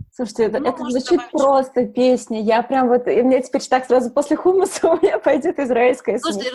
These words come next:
Speaker 2: иерусалимская смесь, э, ну вот реально,
Speaker 1: Да.
Speaker 2: это нечто, это нечто. И на самом деле, просто запомните реально этот набор специй, вы можете с ним фигачить всё, что хотите, у вас будет всё вкусно. Кстати, сейчас многие говорят: «Ой, там мы печёнку не едим, там это не едим».
Speaker 1: Да.
Speaker 2: Друзья, вы попробуйте.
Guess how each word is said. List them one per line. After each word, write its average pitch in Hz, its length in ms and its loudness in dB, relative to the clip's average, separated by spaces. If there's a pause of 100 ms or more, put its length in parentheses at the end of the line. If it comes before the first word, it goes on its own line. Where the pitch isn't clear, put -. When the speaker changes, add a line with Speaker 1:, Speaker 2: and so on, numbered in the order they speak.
Speaker 2:
иерусалимская 302 480 -4
смесь, 339 380 -8
э, 233 140 -4
ну 254 140 0
вот 285 140 -8
реально, 277 380 0
Speaker 1:
Да. 226 60 0
Speaker 2:
это 285 240 -6
нечто, 254 440 -8
это 233 240 -8
нечто. 254 460 -2
И 233 340 -6
на 254 140 -2
самом 302 240 -2
деле, 392 200 0
просто 247 260 -8
запомните 277 480 -4
реально 254 240 -2
этот 214 140 -6
набор 233 280 -4
специй, 349 440 -6
вы 220 100 -2
можете 262 320 -6
с - 60 -12
ним 269 140 -2
фигачить 269 400 -6
всё, 254 100 -16
что 269 160 -14
хотите, 269 460 -6
у - 40 -4
вас 214 120 -6
будет 226 180 -12
всё 262 180 -10
вкусно. 220 460 -12
Кстати, - 340 -6
сейчас 269 160 -4
многие 311 220 -2
говорят: 285 220 -4
«Ой, 339 240 0
там 302 140 -4
мы 285 80 -4
печёнку 311 380 -8
не 302 220 -4
едим, 311 360 -4
там 285 140 -2
это 294 140 -8
не 285 160 -2
едим». 277 180 -6
Speaker 1:
Да. 233 280 -10 (120)
Speaker 2:
Друзья, 285 320 -4
вы 220 160 -4
попробуйте. 233 680 -4